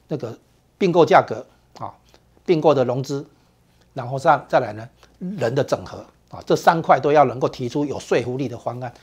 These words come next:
才能够推动促成并购案的顺利进行啊，是这样来。好，这是有关台新金这边哈，就是你既然要提高收购价格的话，你为什么不一举出-，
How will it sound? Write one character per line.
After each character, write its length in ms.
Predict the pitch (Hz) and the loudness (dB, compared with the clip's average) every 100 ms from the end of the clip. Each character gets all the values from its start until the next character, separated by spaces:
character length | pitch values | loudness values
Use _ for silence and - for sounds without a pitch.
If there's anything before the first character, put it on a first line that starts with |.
| - _ - | -20 _ -20
才 240 | - 135 | -4 -2
能 120 | 135 | -2
够 220 | 156 156 - _ - | 0 0 -2 _ 4
推 300 | 208 196 180 | 8 8 8
动 240 | 185 139 - _ _ | 4 4 -2 _ _
促 260 | - 262 139 | -2 0 2
成 300 | - 98 113 _ - | -2 -10 -14 _ -4
并 140 | 170 | -4
购 140 | 147 143 | -2 -2
案 200 | 160 123 | -2 -6
的 120 | 104 | -6
顺 240 | - 147 | -2 -2
利 120 | 131 113 | -2 -8
进 220 | 156 107 | -10 -12
行 160 | - - _ | -16 -20 _
啊， 120 | - | -16
是 120 | - | -14
这 120 | 120 | -8
样 100 | 135 113 | -8 -8
来。 160 | - _ _ _ - - - - | -18 _ _ _ -20 -20 -20 0
好， 140 | 165 | 2
这 140 | 175 226 | 6 6
是 180 | 214 175 | 6 4
有 140 | 190 | 6
关 280 | 180 185 180 - _ - | 6 4 2 -6 _ 0
台 160 | 156 | 2
新 180 | 190 175 | 2 2
金 120 | 170 | 2
这 80 | 160 | 0
边 180 | 156 151 | 0 0
哈， 160 | 135 131 - - | 0 -4 -10 -12
就 120 | - 240 | -6 -4
是 100 | 247 | 0
你 120 | 151 | -2
既 200 | - 285 | 2 4
然 160 | 185 147 | 6 6
要 120 | 208 | 4
提 220 | - 160 | 4 2
高 160 | 190 185 | 4 4
收 180 | 196 185 | 4 4
购 160 | 190 | 4
价 200 | - 180 | 4 4
格 120 | 131 | 2
的 120 | 117 135 | -2 -2
话， 160 | 180 | -2
你 100 | 139 | -2
为 180 | 185 233 | 2 2
什 140 | 147 131 | 2 -2
么 100 | 143 | -6
不 200 | 170 208 - | -6 -6 -4
一 100 | 233 | -4
举 340 | - 151 117 | -4 -10 -10
出-， 140 | - | -12